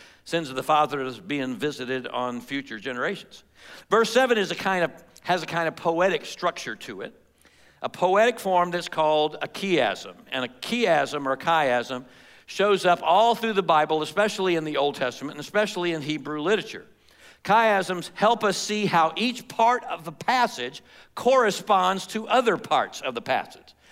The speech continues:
So we see here that, uh, Yahweh, he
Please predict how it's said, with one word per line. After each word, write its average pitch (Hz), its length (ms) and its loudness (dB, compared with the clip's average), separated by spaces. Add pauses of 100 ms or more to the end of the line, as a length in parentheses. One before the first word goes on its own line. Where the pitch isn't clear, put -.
(180)
So 196 180 2
we 180 160 2
see 269 300 0
here 180 460 0 (420)
that, 175 440 2
uh, 170 280 4
Yahweh, 190 720 4 (260)
he 175 640 -4